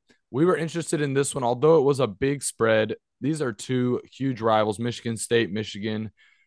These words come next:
The Wolverines were favored by a whopping twenty-three points at home. And again, Vegas does it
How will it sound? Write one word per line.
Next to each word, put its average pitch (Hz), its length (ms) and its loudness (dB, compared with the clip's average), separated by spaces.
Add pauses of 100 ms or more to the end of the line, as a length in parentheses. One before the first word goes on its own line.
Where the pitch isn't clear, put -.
(400)
The 120 60 0
Wolverines 151 440 4
were 127 100 0
favored 120 460 0
by 107 200 0
a 104 140 -4
whopping 135 640 0 (180)
twenty-three 160 840 0
points - 680 -2 (180)
at 135 180 0
home. 123 500 -2 (400)
And 120 380 0
again, 139 560 0 (600)
Vegas 131 400 2
does 139 280 2
it 120 180 -2